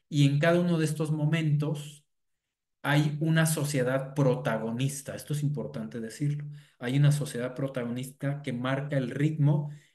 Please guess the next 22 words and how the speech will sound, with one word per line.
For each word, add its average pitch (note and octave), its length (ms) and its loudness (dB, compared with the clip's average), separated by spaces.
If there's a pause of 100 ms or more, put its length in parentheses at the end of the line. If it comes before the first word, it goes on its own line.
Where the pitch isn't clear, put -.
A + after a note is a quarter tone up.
de B2+ 140 -4
lo A#2 180 0
que A2 120 -8
sucede C3+ 420 -2
en C#3+ 100 4
Mesoamérica, B2+ 680 -4
en A#2 100 -2
este D3 260 0
caso C3+ 320 -2
en A#2+ 80 -6
el A2 120 -6
preclásico C#3+ 880 -6
o G#2+ 100 -6
formativo, C#3 720 -2
pues - 160 -10
ya A2 80 -8
sabemos A#2 340 -10
que - 60 -20
son B2 260 -8
los B2 300 -6
olmecas, G#2+ 760 -12
¿no? D3 200 -10